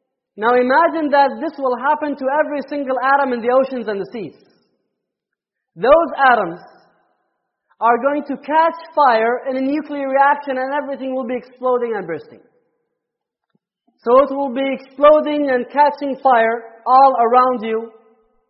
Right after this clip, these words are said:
all around the world. This ocean, vast ocean with its depth, will be on fire on the Day of Judgment. What will happen to the sky, as-sama, the heavens? يَوْمَ تَمُورُ السَّمَاءُ مَوْرًا. The first thing will happen is that it will start moving and shaking.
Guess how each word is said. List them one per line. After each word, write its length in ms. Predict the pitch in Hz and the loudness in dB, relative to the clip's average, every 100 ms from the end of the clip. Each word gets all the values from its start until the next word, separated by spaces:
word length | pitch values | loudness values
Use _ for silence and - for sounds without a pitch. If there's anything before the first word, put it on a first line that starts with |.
| _ | _
all 240 | 254 269 240 | 0 0 2
around 320 | 233 233 240 | 0 0 0
the 80 | 214 | -2
world. 480 | 214 180 - - 180 | 0 0 -2 -16 -8
This 160 | 247 - - 240 | -8 -8 -12 -4
ocean, 540 | 254 247 - 233 208 | -2 -4 -10 -12 -6
vast 320 | 208 240 240 | -2 -2 -4
ocean 420 | 247 226 226 233 226 | -8 -8 -6 -10 -8
with 160 | 196 | -8
its 140 | 185 185 | -10 -12
depth, 320 | 160 247 262 - _ _ _ _ - | -2 -2 -2 -16 _ _ _ _ -8
will 280 | 214 233 220 | -4 -4 -4
be 140 | 233 | -6
on 500 | 220 214 214 214 214 214 | -6 -4 -2 -2 -4 -6
fire 420 | 220 214 208 208 214 | 0 2 2 -2 -4
on 120 | 196 190 | -6 -8
the 100 | 175 | -10
Day 140 | 185 | -6
of 160 | 175 151 | -6 -6
Judgment. 320 | 135 113 101 _ _ _ _ _ _ _ _ | -10 -12 -20 _ _ _ _ _ _ _ _
What 220 | 202 254 | 0 0
will 140 | 285 254 | -2 -2
happen 320 | 262 254 247 | -2 -2 -8
to 100 | 233 | -6
the 120 | 214 202 | -8 -8
sky, 360 | - 160 117 110 | -4 -2 -4 -14
as-sama, 480 | 131 196 190 151 120 | -12 -10 -8 -10 -10
the 100 | 147 | -10
heavens? 340 | 190 151 107 _ _ _ _ _ _ _ _ _ 156 | -10 -10 -14 _ _ _ _ _ _ _ _ _ -2
يَوْمَ 340 | 233 294 277 277 269 | 4 4 2 -4 -4
تَمُورُ 320 | 240 277 294 277 | -6 -4 -6 -8
السَّمَاءُ 360 | - 247 262 269 240 | -8 -6 -2 -4 -2
مَوْرًا. 360 | 208 160 131 135 | -4 -4 -6 -10
The 80 | 180 | -6
first 220 | 285 277 - | -6 -6 -10
thing 140 | 285 | -10
will 160 | 277 254 | -8 -4
happen 360 | 277 269 285 | -4 -4 -6
is 100 | 247 226 | -6 -6
that 160 | 254 | -6
it 80 | 254 | -6
will 140 | 247 - | -12 -8
start 280 | 262 262 | -4 -4
moving 360 | 214 254 254 254 | -4 -10 -8 -8
and 120 | 208 196 | -8 -8
shaking. 300 | 180 - | -10 -10